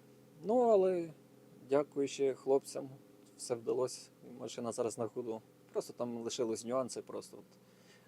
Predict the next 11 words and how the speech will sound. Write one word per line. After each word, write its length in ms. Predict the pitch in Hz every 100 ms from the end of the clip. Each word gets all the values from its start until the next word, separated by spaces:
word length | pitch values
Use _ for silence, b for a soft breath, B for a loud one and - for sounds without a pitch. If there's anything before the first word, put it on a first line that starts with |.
| - 117
м, 540 | 117 117 110 107 104
завершити 520 | 110 113 123 - -
з 120 | 113
нею 220 | 117 101 -
все, 260 | - - 110 123
і 40 |
вона 260 | 113 113 107
в 60 |
повній 260 | - 113 107
бойовій 240 | 113 110
готовності. 600 | 117 - - - - 117